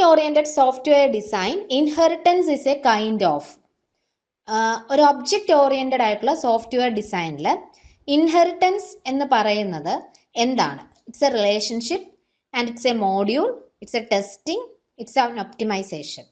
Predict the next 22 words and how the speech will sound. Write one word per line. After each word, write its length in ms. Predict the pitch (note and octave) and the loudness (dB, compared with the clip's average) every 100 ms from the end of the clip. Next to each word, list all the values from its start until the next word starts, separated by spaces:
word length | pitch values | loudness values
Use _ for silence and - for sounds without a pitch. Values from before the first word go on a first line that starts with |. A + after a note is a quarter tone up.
| _ - | _ -14
ഏതാണ് 540 | B3+ A#3 F3 D#3 D#3+ _ _ _ _ _ _ _ - | -8 -6 -8 -10 -16 _ _ _ _ _ _ _ -6
ഇൻഹെറിറ്റൻസ്? 920 | C#4 D4+ B3 A3 G3+ F3+ C#3+ C#3+ - _ _ _ _ _ _ _ _ _ - | -2 0 0 -2 -2 -8 -10 -14 -20 _ _ _ _ _ _ _ _ _ -12
ഏതായിരിക്കും 400 | D#4+ D4+ B3+ A#3 | -4 -2 -2 -2
ആൻസർ? 500 | A3+ A3 A3 G#3+ G#3+ G#3+ _ _ _ _ _ _ _ _ _ | -4 -4 -4 -4 -6 -10 _ _ _ _ _ _ _ _ _
എന്താണ് 280 | D#4 F#4 F4 | -4 0 0
ഇൻഹെറിറ്റൻസ് 720 | C4+ C4 C#4 C#4 C#4 C#4 C#4 | 0 -2 -2 -2 -2 -6 -6
എന്ന് 120 | C4 | -8
പറഞ്ഞാൽ? 220 | B3+ A#3 A#3+ | -6 -4 -4
നമ്മൾ 180 | B3+ | -2
ഒബ്ജക്റ്റ് 400 | C4 A#3 D#4+ D#4+ | -2 -2 -4 0
ഓറിയന്റഡ് 400 | C#4+ C4+ C4 C4 | 2 2 -2 -4
പ്രോഗ്രാം, 340 | B3+ A#3 A3+ - _ _ _ _ _ _ _ - | -2 -4 -4 -12 _ _ _ _ _ _ _ -14
ആ, 160 | F#3 - | -14 -6
ഓപ്ഷൻ 640 | A3 A3+ - - C4+ C4+ C4 | -6 -6 -8 -6 -6 -6 -6
എ 160 | B3 | -4
പറഞ്ഞവരുണ്ട്. 600 | B3+ G3+ F#3 D#3+ D#3 E3 _ _ G#3+ | 0 -2 -2 -8 -12 -16 _ _ -8
ഓപ്ഷൻ 360 | B3 - D4 | -6 -4 -2
എ 100 | C#4 | 0
ആണ് 240 | A3+ A#3+ F#4 | 0 0 0
റൈറ്റ് 260 | D4+ D4 | -2 -2
ആൻസർ. 360 | F3 D3 - - _ - | -6 -10 -18 -20 _ -10
ഓക്കെ, 220 | - | -10